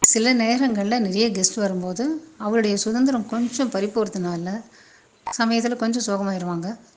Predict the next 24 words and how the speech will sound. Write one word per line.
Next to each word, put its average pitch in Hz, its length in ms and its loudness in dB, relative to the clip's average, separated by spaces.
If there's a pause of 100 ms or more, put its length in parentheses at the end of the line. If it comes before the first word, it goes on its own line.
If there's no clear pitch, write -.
ஆனா 220 140 -2
எல்லா 233 520 0
பெட்ஸோடையுமே 202 760 0
ரொம்ப 208 200 -2
நல்லா 202 260 0
இன்டராக்ட் 196 480 -2
பண்ணக்கூடிய 185 580 -2 (520)
பயிற்சி 233 320 2
அவளுக்கு 202 260 2
கொடுக்கப்பட்டிருக்கு. 190 760 -4 (520)
அதனால 226 460 0
வந்து 196 460 -2 (120)
பார்த்தீங்கன்னா, 196 400 0
வாக்கிங் 208 460 -2
போகும்போது 196 340 -2
கூட 202 240 0
இன்னொரு 190 280 -2
பெட்டை 185 300 -4
கூட்டிட்டு 202 260 -2
போனாலும் 185 400 -4
சரி, 185 320 -2
வீட்ல 220 340 -4
இருந்தாலும் 185 340 -2
சரி, 190 400 -4